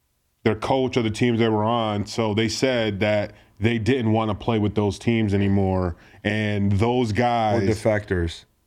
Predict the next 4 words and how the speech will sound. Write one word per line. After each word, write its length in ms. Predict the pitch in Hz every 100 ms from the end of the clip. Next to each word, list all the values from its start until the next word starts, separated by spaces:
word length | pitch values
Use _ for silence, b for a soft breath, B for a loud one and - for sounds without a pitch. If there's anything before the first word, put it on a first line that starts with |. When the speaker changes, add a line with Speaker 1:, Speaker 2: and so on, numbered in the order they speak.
| _ -
Speaker 1:
were 160 | 117
defectors 840 | 110 110 110 127 123 - 107 107 98
and 280 | 113 107 98
kinda 580 | - 117 113 110 104 98